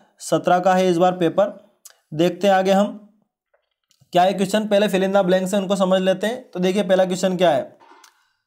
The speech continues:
My brother is engineer आया है और ए एन दा लगाना है। इंजीनियर में पहली ध्वनि क्या निकली है, ई निकली है, और ई ध्वनि किसकी है, स्वर ध्वनि है, यानी कि क्या आएगा इसमें, एन आएगा। तो पहले वाले ऑप्शन में आ जाएगा, एन आ जाएगा, ठीक है।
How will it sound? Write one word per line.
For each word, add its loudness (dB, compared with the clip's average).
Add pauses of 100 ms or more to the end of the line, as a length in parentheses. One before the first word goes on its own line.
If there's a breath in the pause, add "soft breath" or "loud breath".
(340)
My 2
brother 2
is -2 (760)
engineer 2
आया 4
है 2
और 2
ए -2
एन 2
दा 4
लगाना 2
है। -2 (300)
इंजीनियर 2
में 0
पहली 2
ध्वनि 2
क्या 0
निकली -2
है, -2
ई 2
निकली 2
है, -6 (140)
और 0
ई -2
ध्वनि 2
किसकी -4
है, 2
स्वर 0
ध्वनि 0
है, 0
यानी 0
कि -4
क्या 2
आएगा 2
इसमें, -4
एन 0
आएगा। 2
तो -4
पहले 0
वाले 2
ऑप्शन -2
में 0
आ 2
जाएगा, 2
एन -4
आ 2
जाएगा, 0
ठीक -6
है। -16